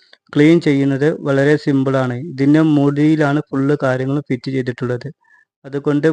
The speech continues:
മൂടി എടുത്ത് വെച്ചതിന് ശേഷം അടിഭാഗം കുറച്ച് Dettol ഉപയോഗിച്ച് ക്ലീൻ ചെയ്താൽ മതി. മുകളിലത്തെ ഭാ-,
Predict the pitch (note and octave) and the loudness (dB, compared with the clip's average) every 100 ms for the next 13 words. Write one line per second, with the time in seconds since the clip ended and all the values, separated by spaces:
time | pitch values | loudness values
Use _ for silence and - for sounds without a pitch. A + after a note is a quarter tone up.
0 | D3+ C#3 C#3+ D3 C#3+ C3+ D3+ C#3 C3+ C3+ | 2 0 0 2 2 2 0 0 0 -4
1 | C3 C3+ B2+ D3 D3+ _ _ _ _ C3 | -2 -4 -4 -4 -6 _ _ _ _ -10
2 | C3+ C#3+ C#3+ C3+ C3+ E3+ G#3 G3+ _ _ | -6 -2 0 0 0 -4 -6 -16 _ _
3 | _ - C#3 C3+ - D#3+ C#3 - D3 D3 | _ -6 -4 -4 -2 0 0 2 0 2
4 | C#3+ C#3 B2+ E3 E3 C3+ C#3 C#3+ C3+ B2+ | 2 0 0 -6 -4 -2 0 2 0 0
5 | C3 C3 A#2+ C3 - _ _ _ - C3 | -2 -2 -4 -10 -12 _ _ _ -14 -8
6 | C#3 C#3+ D#3+ D#3 C#3+ C3+ | -4 -2 2 2 2 0